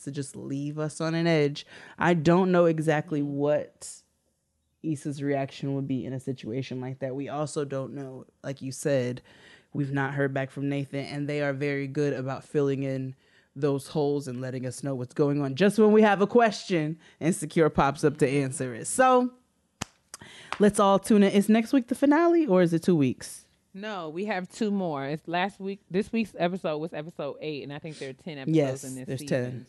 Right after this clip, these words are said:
Speaker 2: So, m-, my sus-, I suspect that, um, next week's episode, we're gonna find out what's gonna happen between Molly and Issa, if anything. Um, and then I feel like the
Speaker 1: Oh, yeah,
Speaker 2: finale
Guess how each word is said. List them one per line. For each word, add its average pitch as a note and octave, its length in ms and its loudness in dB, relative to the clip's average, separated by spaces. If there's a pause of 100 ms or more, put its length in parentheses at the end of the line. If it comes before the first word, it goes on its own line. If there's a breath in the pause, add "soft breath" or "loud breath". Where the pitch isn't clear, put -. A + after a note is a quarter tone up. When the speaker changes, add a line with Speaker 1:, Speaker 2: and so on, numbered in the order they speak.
Speaker 2:
So, A#2 340 -14 (760)
m-, F#3 100 -6
my G3 260 0
sus-, - 380 -12
I G3 140 0
suspect G#3 760 -2
that, C#3+ 400 -2 (120)
um, C3 680 -14 (500)
next F#3 280 -6
week's G#3 140 -4
episode, E3 440 0
we're C#3 260 -4
gonna C#3+ 240 -2
find C#3+ 280 -4
out B2+ 140 -2
what's C#3+ 160 -6
gonna C3+ 220 -8
happen B2 440 -12
between C3+ 320 -14
Molly B2 300 -14
and B2+ 260 -18
Issa, - 240 -16
if B2+ 120 -10
anything. G#2+ 580 -14 (800 soft breath)
Um, B2 440 -12
and C#3 200 -12
then B2+ 260 -10
I B2+ 80 -12
feel C3 220 -12
like C3+ 80 -6
the D3 40 0
Speaker 1:
Oh, F3 220 6
yeah, G3 160 8
Speaker 2:
finale F#3 60 4